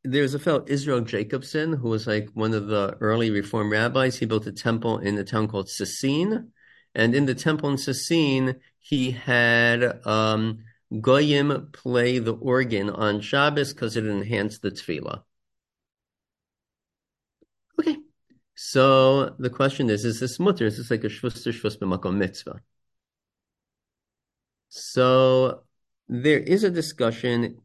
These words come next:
in the classical poskim, in the Shulchan Aruch and the Ramah and Shin Lamed Ches, about having a goy play musical instruments on Shabbos, tzorech,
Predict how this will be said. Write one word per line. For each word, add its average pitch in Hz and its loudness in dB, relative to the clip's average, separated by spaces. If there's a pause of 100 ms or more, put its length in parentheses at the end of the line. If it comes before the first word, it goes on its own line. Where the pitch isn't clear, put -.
in 117 0 (260)
the 113 0
classical 117 2
poskim, - -2
in 104 0
the 90 -2
Shulchan 92 -2
Aruch 127 2
and 98 0
the 92 -2
Ramah 90 2
and 107 0
Shin 113 0
Lamed 80 -2
Ches, 165 0 (480)
about 117 4
having 135 0
a 117 -4
goy 127 0
play 123 -2
musical 127 -2
instruments 131 0
on 131 0
Shabbos, 156 0
tzorech, 123 2